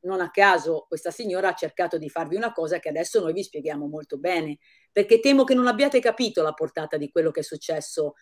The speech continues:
realmente con le indagini, con le false accuse moste, mosse a Sebastiano Serafini,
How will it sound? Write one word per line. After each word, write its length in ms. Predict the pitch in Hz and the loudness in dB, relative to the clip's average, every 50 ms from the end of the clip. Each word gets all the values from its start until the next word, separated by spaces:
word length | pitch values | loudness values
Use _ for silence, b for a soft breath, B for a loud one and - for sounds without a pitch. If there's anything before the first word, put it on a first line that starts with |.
| _ _ | _ _
realmente 1000 | - - 196 202 196 190 190 190 196 196 190 180 185 170 - - 185 180 180 175 b b b b _ | 2 6 6 8 8 6 4 2 0 0 0 -2 -2 -2 0 2 2 2 2 0 b b b b _
con 200 | _ - 226 220 | _ 10 12 12
le 80 | 208 190 | 12 10
indagini, 720 | 185 180 170 185 185 180 160 160 175 175 175 180 170 170 | 8 6 4 4 4 4 4 2 -2 -2 -2 -4 -4 -4
con 160 | _ - 202 196 | _ 2 4 4
le 100 | 185 175 | 4 4
false 360 | - 220 226 208 202 - 202 | 4 4 4 4 4 2 0
accuse 400 | 180 - - 196 190 190 185 165 | 0 0 -2 -2 0 0 0 0
moste, 560 | 170 170 170 170 165 - - - 175 160 - | 0 0 -2 -4 -6 -6 -4 -2 -2 -2 -2
mosse 540 | - 180 165 170 170 - - 185 175 175 170 b b b _ _ _ | -4 -6 -4 -4 -6 -4 0 2 2 2 0 b b b _ _ _
a 300 | - 185 185 190 180 - - - | -4 0 2 2 2 0 -4 -6
Sebastiano 540 | - 185 175 165 165 - - 185 170 170 165 | -4 -4 -2 -2 -4 -2 -2 0 0 0 0
Serafini, 760 | 160 - 165 156 156 - - 165 160 156 156 160 160 151 | -2 -4 -4 -4 -6 -6 -6 -6 -6 -4 -4 -6 -6 -6